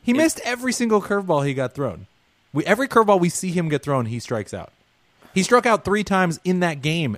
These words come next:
Speaker 1: up until the point he came up to, for the last one.
Speaker 2: I think the implication is that he's in a slump. I think it's implied that he got better,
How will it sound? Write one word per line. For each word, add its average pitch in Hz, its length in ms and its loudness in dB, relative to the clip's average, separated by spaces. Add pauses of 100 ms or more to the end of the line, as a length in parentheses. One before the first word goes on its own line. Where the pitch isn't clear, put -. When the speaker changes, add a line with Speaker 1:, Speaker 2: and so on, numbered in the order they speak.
Speaker 1:
up 117 180 -10
until 135 180 -2
the 123 80 0
point 127 160 -4
he 110 40 -6
came 117 200 -6
up 104 160 -6
to, 107 80 -10
for 113 120 -10
the 104 60 -6
last 104 240 -8
one. - 160 -20 (160)
Speaker 2:
I 117 100 -2
think 151 180 -10
the 147 120 -4
implication 110 540 -8
is 90 80 -12
that 90 160 -10
he's 90 180 -18
in 87 80 -14
a 82 60 -16
slump. 113 420 -6
I 98 80 -8
think 95 280 -14 (220)
it's - 200 -16
implied 98 400 -10
that 85 100 -16
he 90 160 -18
got 87 260 -14
better, 151 340 -8